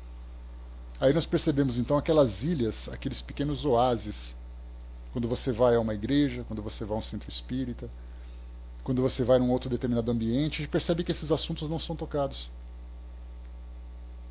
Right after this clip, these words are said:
Porque aquele ambiente parece que nos estimula a pensar de um modo diferente. Mas quando nós saímos de lá, nós voltamos pro mundo natural. E é aí então que vem o sacrifício. Trazermos dentro de nós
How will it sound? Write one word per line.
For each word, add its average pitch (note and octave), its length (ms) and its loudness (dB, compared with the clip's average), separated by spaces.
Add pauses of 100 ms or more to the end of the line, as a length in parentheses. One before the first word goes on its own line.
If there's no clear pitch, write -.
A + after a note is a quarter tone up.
(260)
Porque D3 200 2
aquele D#3+ 260 6
ambiente D3+ 440 4
parece C#3+ 280 4
que D#3+ 80 -4
nos D3 140 -2
estimula C#3 720 0 (340)
a C3+ 80 -2
pensar C#3+ 460 4
de A#2+ 80 -2
um A#2+ 40 0
modo A#2 260 2
diferente. G#2+ 580 -4 (220)
Mas C#3 160 2
quando F3 180 2
nós E3 140 2
saímos D3+ 380 4
de C#3+ 100 0
lá, C#3+ 180 6
nós D#3 140 -2
voltamos D#3 380 -2
pro D3+ 140 -4
mundo D3+ 180 -4
natural. C#3+ 440 0 (600)
E C3+ 100 2
é B2 40 6
aí C3+ 120 6
então C#3+ 220 0
que C#3 100 -6
vem C#3 120 -2
o C#3 40 0
sacrifício. - 720 -6 (1700)
Trazermos B2+ 680 6
dentro C3+ 260 -2
de A2+ 140 -4
nós C#3+ 400 0